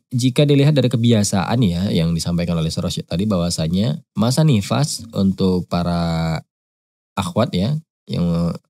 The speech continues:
setelah melahirkan itu biasanya, eh, di rentang waktu empat puluh hari, teman-teman. Namun ada juga yang bisa sampai ke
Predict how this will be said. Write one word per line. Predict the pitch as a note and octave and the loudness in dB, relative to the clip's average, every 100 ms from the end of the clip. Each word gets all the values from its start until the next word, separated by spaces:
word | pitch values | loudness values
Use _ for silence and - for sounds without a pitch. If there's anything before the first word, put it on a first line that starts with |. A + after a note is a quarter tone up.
| _ - | _ -4
setelah | G2 G2+ G2 | -4 0 2
melahirkan | G2+ F#2+ F2 - C#3 | 4 2 0 -2 -2
itu | D3 D#3 | 0 4
biasanya, | C#3 B2 A2+ G#2+ C#3+ E3 D#3+ _ _ _ _ _ _ | 4 4 2 2 2 2 -2 _ _ _ _ _ _
eh, | - A2+ A2 A2 | 0 2 4 4
di | A2 A#2 | 4 4
rentang | B2 C3+ C3+ | 4 2 2
waktu | A#2+ D3+ | 2 2
empat | C3+ B2+ | 0 0
puluh | - G#2 | 2 2
hari, | F#2+ F#2+ F#2+ F2+ | 2 2 2 0
teman-teman. | - - D#2 D2 C#2+ _ _ _ _ _ _ _ | -4 -6 -4 -4 -8 _ _ _ _ _ _ _
Namun | - A#2+ A3 F3 | 2 6 8 6
ada | |
juga | C3 C3 D3+ G3+ | 6 6 6 6
yang | D#3 | 6
bisa | B2 B2 E3 | 4 4 2
sampai | C3 A#2+ C#3+ F3+ E3 - _ _ _ _ _ - | 2 2 2 2 2 -2 _ _ _ _ _ -2
ke | C#3 C3+ | 2 2